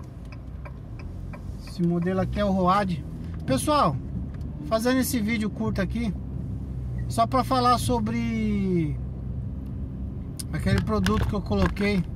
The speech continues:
no motor lá. E o tech lá, né? E é o seguinte,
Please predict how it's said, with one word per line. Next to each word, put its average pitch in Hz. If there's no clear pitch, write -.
no 156
motor 160
lá. 175
E 160
o 156
tech 185
lá, 175
né? 214
E 170
é 190
o 208
seguinte, 190